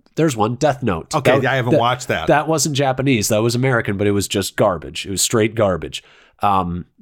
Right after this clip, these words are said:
Speaker 1: and then there's a, there's a Full Metal Alchemist one. There's a Attack on Titan one. The-, these are bad adaptations, but they're made in Japan, which is strange. Like, they
Speaker 2: Okay.
Speaker 1: look faithful. Like, they look like
Speaker 2: But
Speaker 1: the
Speaker 2: they're
Speaker 1: anime.
Speaker 2: just bad.
Speaker 1: They're just p-, really poorly made.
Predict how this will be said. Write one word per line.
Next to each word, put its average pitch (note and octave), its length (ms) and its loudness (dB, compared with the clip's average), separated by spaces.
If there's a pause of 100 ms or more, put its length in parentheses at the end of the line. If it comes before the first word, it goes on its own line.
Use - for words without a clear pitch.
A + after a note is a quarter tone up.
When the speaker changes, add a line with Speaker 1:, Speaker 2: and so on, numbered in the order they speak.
(160)
Speaker 1:
and A#2+ 140 0
then A2 140 0
there's G#2 260 -2
a, F#2 180 0
there's F2 200 -4
a G2+ 40 -10
Full G#2 180 -2
Metal F#2 260 0
Alchemist E3 440 0
one. D3 180 0
There's G#2 200 -2
a F2+ 220 -2
Attack F#2 320 -2
on D#2+ 100 -10
Titan D#3+ 380 -2
one. C#3 320 0 (260)
The-, C3 160 4
these B2 300 0
are A2+ 160 0 (260)
bad D3 300 4
adaptations, A#2+ 580 0
but G#2+ 80 -6
they're A#2 120 0
made A#2 200 2
in G#2+ 60 -4
Japan, G#2 440 -2
which F2 140 -6
is - 320 -8 (160)
strange. D2+ 500 -4
Like, G#2 200 -4 (100)
they C#3+ 80 0
Speaker 2:
Okay. C3 180 4
Speaker 1:
look A2 600 -2 (120)
faithful. - 800 -4
Like, F#2+ 240 -4 (280)
they E2 80 -4
look B2+ 300 0
like G#2+ 280 -2
Speaker 2:
But C#3+ 60 2
Speaker 1:
the - 80 0
Speaker 2:
they're C#3 80 4
Speaker 1:
anime. A2+ 120 0
Speaker 2:
just D#2+ 140 -6
bad. E2+ 420 -2
Speaker 1:
They're A2 100 0
just A#2 420 -4
p-, - 80 -6 (120)
really A#2 380 4
poorly G#2+ 340 -2
made. F2+ 300 -4